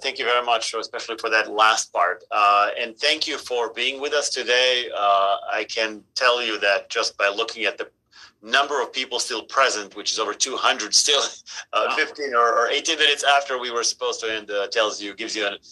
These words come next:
Speaker 1: hint of, uh, how important people find this topic. Really
Speaker 2: Wow.
Speaker 1: appreciate your expertise and your time that you spent with us.
Speaker 2: Thank you, Alex. It's a, it's a privilege to be able to share, as we all do at Mayo Clinic, our knowledge among each other. Uh, and thank you for the honor.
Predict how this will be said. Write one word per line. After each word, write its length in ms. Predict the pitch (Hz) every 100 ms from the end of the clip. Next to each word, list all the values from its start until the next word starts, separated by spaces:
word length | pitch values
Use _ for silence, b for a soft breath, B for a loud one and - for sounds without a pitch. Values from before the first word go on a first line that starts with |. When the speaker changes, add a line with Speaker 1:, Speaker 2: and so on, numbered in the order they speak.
| B
Speaker 1:
hint 180 | - 131
of, 140 | 117 110
uh, 260 | - 110
how 220 | 104 110
important 440 | 107 104 113 113 107
people 280 | 104 101 95
find 260 | 95 90
this 120 | 90
topic. 360 | - 90 110 - B B -
Really 260 | 127 156
Speaker 2:
Wow. 40 | 151
Speaker 1:
appreciate 400 | 160 151 147 135
your 140 | 135
expertise 600 | 120 123 117 135 131 117
and 140 | 117
your 140 | 113 104
time 400 | - 113 107 104
that 180 | 98 -
you 60 |
spent 300 | - 113 107
with 120 | 92
us. 320 | - - - -
Speaker 2:
Thank 280 | 127 120 117
you, 120 | 104
Alex. 380 | 104 107 107 -
It's 180 | 117
a, 60 | 123 120
it's 220 | 123 120
a 80 | 123
privilege 680 | - - 160 120 113 101 -
to 100 | 120
be 220 | 120 117
able 180 | 117 117
to 140 | 117 117
share, 680 | - 131 120 117 117 120
as 280 | 117 117 -
we 180 | 131 127
all 260 | - 123
do 220 | 123 131 117
at 160 | 117
Mayo 220 | 113 113
Clinic, 480 | 110 - 120 101 101
our 200 | 120 113
knowledge 500 | 110 113 117 107 -
among 340 | 104 104 107 101
each 280 | 92 -
other. 360 | 95 92 92 - _ _ _ _ -
Uh, 220 | 95 95 -
and 140 | 107 -
thank 260 | 123 120
you 60 | 120
for 160 | - 104
the 160 | 104
honor. 440 | 98 98 95 -